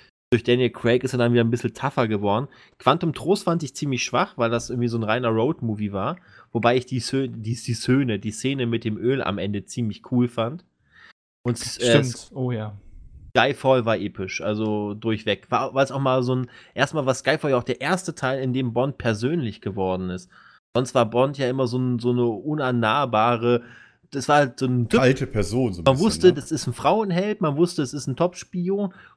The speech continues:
Speaker 1: der hat Skills und bam, so. Und der Rest war einfach nur, einfach nur coole, ein cooler Agenten-Thriller. Aber in Skyfall ist er, ist er plötzlich schwach,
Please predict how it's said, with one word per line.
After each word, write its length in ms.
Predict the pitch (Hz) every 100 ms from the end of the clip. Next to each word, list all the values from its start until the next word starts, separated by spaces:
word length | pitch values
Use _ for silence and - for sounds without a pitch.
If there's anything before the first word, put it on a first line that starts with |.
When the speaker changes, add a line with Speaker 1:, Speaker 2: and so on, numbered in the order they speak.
| -
Speaker 1:
der 120 | 135
hat 160 | 135 -
Skills 720 | - 151 175 233 240 - - _ _ _ _
und 300 | 156 156 131 _ _ _ _ _
bam, 380 | 143 135 113 113
so. 340 | 104 107 107 107
Und 180 | 120 117 _ -
der 140 | 127
Rest 240 | 123 156 -
war 120 | 135
einfach 260 | 131 139 131
nur, 120 | 131
einfach 540 | 131 127 117 127 135 135
nur 140 | 131
coole, 580 | - 160 156 147 147 135 - - _ _ _ _ _ _
ein 140 | 139 131
cooler 500 | - 180 156 135 -
Agenten-Thriller. 1080 | 127 135 139 143 120 - 117 104 98 104 _ - - - - -
Aber 340 | 117 120 120
in 140 | 127
Skyfall 640 | 117 - 120 165 - 165 147
ist 140 | 143
er, 180 | 143 - -
ist 80 |
er 100 | 147
plötzlich 460 | 135 147 123 139 123
schwach, 380 | - 135 175